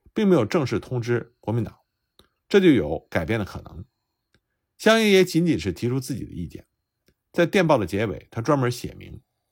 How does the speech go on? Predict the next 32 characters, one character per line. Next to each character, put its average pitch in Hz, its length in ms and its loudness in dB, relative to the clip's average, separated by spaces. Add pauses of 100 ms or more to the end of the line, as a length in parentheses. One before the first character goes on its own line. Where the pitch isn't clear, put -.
(240)
究 226 160 0
竟 165 140 4
应 131 80 0
该 151 120 2
如 127 180 0
何， - 320 -12 (260)
盼 135 180 0
迅 151 200 0
速 95 140 -6
指 - 180 -14
示。 - 280 -16 (880)
那 233 100 2
么 190 120 4
无 143 200 2
论 202 180 2
是 107 160 -6
毛 87 180 -6
泽 - 120 -16
东 123 200 -6
还 110 140 -10
是 110 80 -8
项 - 260 -12
英， 90 220 -12 (280)
他 165 120 -8
们 170 100 -4
这 156 160 2
时 - 140 -10
候 76 100 -8
都 127 160 -6
不 - 100 -10
知 73 140 -14
道， - 240 -16